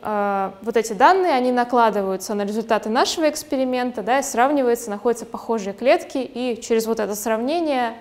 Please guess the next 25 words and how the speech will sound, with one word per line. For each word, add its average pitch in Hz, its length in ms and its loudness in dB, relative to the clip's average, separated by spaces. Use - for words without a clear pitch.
э, 202 520 -2
размечаются. 226 800 -4
Здесь, 277 480 0
э, 220 380 2
самая 226 320 -2
большая 220 320 -2
проблема 233 460 -2
заключается 214 640 -6
в - 80 -20
том, 339 300 0
что 208 420 0
необходим 240 520 4
этот 208 180 -4
референсный 220 460 -2
датасет, 254 580 0
а 196 520 2
для, 208 640 2
не 247 220 -2
для 262 120 4
всех 233 280 0
тканей 196 320 -4
далеко 202 320 -2
он 196 80 -2
существует, 311 600 -6
и, 320 500 2